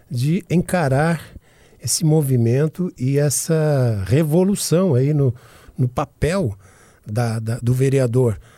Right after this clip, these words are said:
Aliás, é, é importante até deixar bem claro que a atual lei permite que o vereador se licencie para assumir funções no governo da Prefeitura ou do Estado. E, na verdade,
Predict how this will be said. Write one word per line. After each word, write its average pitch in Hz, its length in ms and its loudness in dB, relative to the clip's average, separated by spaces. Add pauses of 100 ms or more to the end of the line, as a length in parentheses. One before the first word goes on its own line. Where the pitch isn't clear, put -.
Aliás, 196 420 0
é, 139 280 0
é - 20 0
importante 127 560 -2
até 120 220 -4
deixar 127 240 -2
bem 117 180 2
claro 131 460 -2
que 113 420 -2 (800)
a 110 380 -2
atual 120 420 0
lei 110 340 0 (240)
permite 113 560 0
que - 100 -4
o 123 40 2
vereador 113 500 0
se - 160 -6
licencie 110 720 -4
para 117 180 -4
assumir 113 400 -2
funções 135 760 -2
no 131 120 2
governo 120 760 0
da 110 140 -4
Prefeitura 117 520 -4
ou 123 140 -2
do 131 220 -2
Estado. 143 600 -6 (840)
E, 147 300 -2 (160)
na 131 180 0
verdade, 139 800 -2